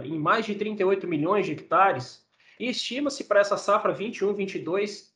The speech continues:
superar os quarenta milhões de hectares, né?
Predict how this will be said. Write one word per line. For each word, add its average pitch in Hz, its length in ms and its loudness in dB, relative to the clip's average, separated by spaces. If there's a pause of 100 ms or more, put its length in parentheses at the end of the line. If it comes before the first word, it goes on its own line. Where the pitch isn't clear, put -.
superar 247 680 4
os 226 100 -6
quarenta 208 440 2
milhões 185 340 -4
de 185 60 -6
hectares, 123 640 -10 (260)
né? 123 180 -14